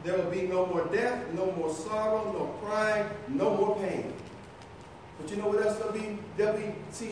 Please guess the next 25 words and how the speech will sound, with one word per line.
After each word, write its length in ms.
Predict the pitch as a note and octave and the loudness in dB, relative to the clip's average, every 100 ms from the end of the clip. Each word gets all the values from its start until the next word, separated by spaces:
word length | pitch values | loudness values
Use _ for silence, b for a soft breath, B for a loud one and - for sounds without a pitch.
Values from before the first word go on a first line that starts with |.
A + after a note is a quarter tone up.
| A3 | -2
no 100 | A#3 | 0
more 240 | A3 G#3+ | 0 0
evildoers, 480 | B3 G#3 F#3+ F#3+ E3+ | 0 2 4 6 4
but 160 | F3 E3+ | 2 -2
there'll 160 | E3+ | -4
be 160 | E3+ F3 | -4 -2
no 140 | G3 | 0
more 160 | F#3 F3 | 0 -2
evildoing. 760 | F3 E3+ D3 - D3+ C#3 - - - - - - - - - - - - - - - - - - - - - - | -4 -6 -6 -8 -6 -6 -8 -10 -12 -12 -14 -12 -12 -12 -12 -12 -12 -14 -14 -14 -16 -16 -16 -18 -18 -18 -18 -8
Imagine 480 | D#3 D#3 B3+ C4+ G3+ | -4 0 0 0 0
a, 520 | E3+ - - D#3+ D#3+ A3 | -2 -2 -6 -8 -6 -4
imagine 520 | A#3 C#4+ C4+ G#3+ G3 G#3 | -4 -4 -4 -6 -6 -4
being 380 | A#3+ A3 G3 F#3+ | -2 -2 -2 2
there 400 | G3 F3 E3 - - - | 2 2 0 -4 -10 -2
where 140 | F#3+ F#3 | 2 6
there 160 | F#3+ | 4
is 340 | F#3+ B3 - G3+ | 4 0 -2 0
no 200 | G3+ F#3+ F#3+ - | 2 2 0 -4
pri-, 320 | G3+ G#3 G3 - E3 | 0 2 2 -2 0
no 140 | G3+ G3+ G3 | 2 2 0
prideful, 480 | G#3 G3+ G3 D#3 C#3+ | 2 2 2 -2 0
no 220 | G3+ G3+ | 4 4
arrogance, 640 | G3+ G#3 F3 C3+ B2+ - - | 4 2 2 0 -2 -4 0
no 140 | G3 | 2
conceit. 560 | F#3+ E3 - - A3 | 2 0 -4 -6 -6